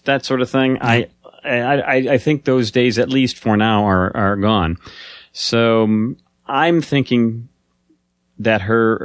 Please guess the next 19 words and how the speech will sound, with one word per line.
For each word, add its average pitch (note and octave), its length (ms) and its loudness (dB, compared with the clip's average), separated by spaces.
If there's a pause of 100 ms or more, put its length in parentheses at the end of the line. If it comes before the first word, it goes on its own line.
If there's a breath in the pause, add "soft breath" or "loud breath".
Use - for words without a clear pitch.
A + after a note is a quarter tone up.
(100)
arrival G#2+ 540 0
was G#2 360 0
fortuitous, G#2 720 0
but A2 140 0
I G2+ 80 2
think G#2+ 180 -2
it's, - 340 -6
it's, - 440 -6
she's G#2+ 220 0
gonna A2 100 0
be G#2 80 4
back G2 240 2
for - 120 -6
a G2+ 40 0
little F#2 220 -2
while E2+ 360 0
here F2 260 -2
to, E2+ 200 -4
to E2+ 360 -2